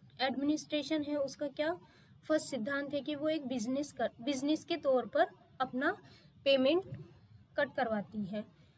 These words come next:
और आर्थिक रूप से सहायता देती है। जैसे ईएसआईसी है, तो जो भी employee है, जो limited companies में work करते हैं, तो उन्हें क्या करती है, वो बीमा देती है। उस बीमा के अंदर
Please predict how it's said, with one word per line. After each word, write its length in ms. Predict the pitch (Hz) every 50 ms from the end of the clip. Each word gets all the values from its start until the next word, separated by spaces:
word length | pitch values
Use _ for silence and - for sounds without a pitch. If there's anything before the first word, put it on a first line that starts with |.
| - _ - -
और 400 | 254 277 339 403 - - - - - - - - - -
आर्थिक 360 | 247 247 247 247 - 311 -
रूप 160 | 262 262 240
से 180 | - - 370 403
सहायता 440 | - - 233 208 226 240 233 - 262
देती 300 | 208 233 214 - - 190
है। 60 | 208
जैसे 240 | 202 269 277 277 339
ईएसआईसी 760 | - 285 294 294 302 311 302 294 269 262 254 - 269 240 233
है, 180 | 214 202 190 - - - - - - - - -
तो 60 | 302
जो 220 | 269 240 262 254 247
भी 460 | 240 320 359 370 381 370 - - - 254
employee 460 | 262 262 - 254 277 302 339 349 311
है, 240 | 240 269 277 277 269
जो 200 | 254 294 269 - - - 214
limited 500 | 247 262 269 262 277 277 294 311 294 -
companies 520 | - 269 254 247 - 269 285 294 302 -
में 120 | 294 302 285
work 340 | 220 240 247 269 277 -
करते 340 | 294 277 294 254 208 - 262
हैं, 260 | 262 220 214 247 277 320 - - - - - - - - -
तो 60 | 285
उन्हें 320 | - 277 277 277 302 311
क्या 160 | 302 320 311
करती 340 | 302 - 285 - - 285 285
है, 60 | 320
वो 340 | 311 262 269 285 302 349 381 - - - - - - - _ - - - _ _ _ - - - - - - - - - - - - 226
बीमा 320 | 269 269 269 269 302 330
देती 300 | 254 285 254 - - 254
है। 80 | 277 311
उस 240 | 247 311 311 -
बीमा 300 | - 254 262 247 247 254
के 120 | 277 - 311
अंदर 320 | 302 277 262 247 269 320